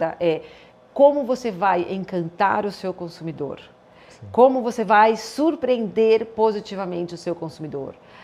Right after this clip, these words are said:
Speaker 1: A marca que conseguir fazer isso, ela tem aquele consumidor fidelizado.
Speaker 2: Sem dúvida. A gente tem uma pergunta de uma pessoa que tá acompanhando aqui a nossa live. Deixa eu ver se talvez seja até mais de uma. Ó, vamos lá. Ah,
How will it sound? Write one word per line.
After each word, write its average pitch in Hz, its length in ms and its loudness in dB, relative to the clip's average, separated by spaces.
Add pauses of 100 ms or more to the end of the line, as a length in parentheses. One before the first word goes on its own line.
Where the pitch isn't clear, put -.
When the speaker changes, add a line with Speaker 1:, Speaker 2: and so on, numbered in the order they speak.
(140)
Speaker 1:
A 202 100 2
marca 254 400 0
que 233 140 -8
conseguir 202 480 -6
fazer 180 380 -4
isso, 208 500 -6 (300)
ela 196 220 4
tem 202 320 0
aquele 202 280 -4
consumidor 175 520 -4
fidelizado. 151 680 -6 (320)
Speaker 2:
Sem 143 280 -8
dúvida. 107 340 -8 (240)
A 127 80 -2
gente 147 160 -6
tem 170 100 -6
uma 190 120 -2
pergunta 170 680 -2
de 170 60 -12
uma 123 80 -8
pessoa 120 180 -10
que 127 80 -6
tá - 0 -
acompanhando 120 460 0
aqui 117 240 -6
a 110 80 -2
nossa 104 280 -8
live. 110 480 0 (680)
Deixa - 180 -20
eu - 40 -16
ver - 40 -20
se - 80 -20
talvez 127 200 -8
seja - 160 -12
até 78 120 -12
mais 160 240 -10
de 151 140 -12
uma. 101 260 -14 (200)
Ó, - 80 -12 (320)
vamos 110 200 -12
lá. 92 160 -10 (920)
Ah, 120 420 4